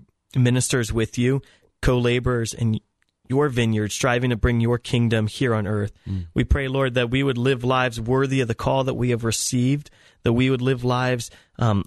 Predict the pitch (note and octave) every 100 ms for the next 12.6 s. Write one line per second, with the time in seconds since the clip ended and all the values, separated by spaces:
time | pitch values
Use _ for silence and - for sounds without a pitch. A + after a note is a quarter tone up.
0 | - F#2 A#2+ - C#3 C3+ B2+ - A#2 A2
1 | G2+ A2+ G#2+ A2+ A2+ G2+ A2 - A#2+ A#2+
2 | - A#2+ G#2+ A2 B2 B2 A#2+ A2 A#2+ A#2+
3 | A#2 A2+ G#2 - _ _ _ A2 G2+ -
4 | - B2 A#2+ G#2+ G#2 - - B2+ B2+ C3+
5 | - C3+ A#2+ - _ _ - C#3+ F3+ C#3+
6 | C3+ D3 E3 D#3 - C3+ C3 B2 - D3
7 | D3+ C#3+ C3+ A#2 B2+ B2+ B2+ A#2 B2 -
8 | B2 A#2 G#2+ C3 C3 C3+ A#2+ A#2 C3 C#3+
9 | C#3+ - B2+ A#2+ B2+ B2 A#2 B2 C3+ C3+
10 | B2 - A#2 C3+ C#3 C#3+ C3+ - C3+ B2+
11 | B2+ B2 A#2+ A2 B2+ C3 B2 A2+ A#2+ -
12 | B2 A2+ A#2 A2+ A2+ G#2+